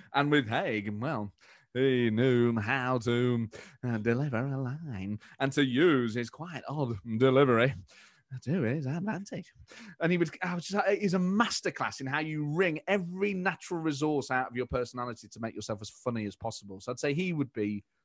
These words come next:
top of the list. Um, Tony Blair has really good comic timing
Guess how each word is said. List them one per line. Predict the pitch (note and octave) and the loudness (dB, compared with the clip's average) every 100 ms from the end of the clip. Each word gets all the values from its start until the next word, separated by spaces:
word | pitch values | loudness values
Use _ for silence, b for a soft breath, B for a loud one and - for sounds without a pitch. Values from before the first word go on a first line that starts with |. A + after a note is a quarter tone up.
| _ | _
top | B2 A2+ | -8 -6
of | |
the | G#2+ | -6
list. | G#2 A2+ - - - _ _ _ _ _ B2 | -4 -6 -10 -20 -20 _ _ _ _ _ 0
Um, | A#2+ A#2+ A#2+ A#2 - _ - _ - | 0 0 -4 -6 -10 _ -20 _ -4
Tony | E3+ D3+ | 2 2
Blair | C#3 D#3 C#3 | 4 4 4
has | A2 G#2+ | 2 -4
really | B2 C3+ B2 A2+ | 4 6 6 4
good | G#2 F#2+ | -2 -4
comic | G#2+ G2 - | -4 -6 -6
timing | F#2+ F#2 F#2 F2+ | -8 -6 -8 -12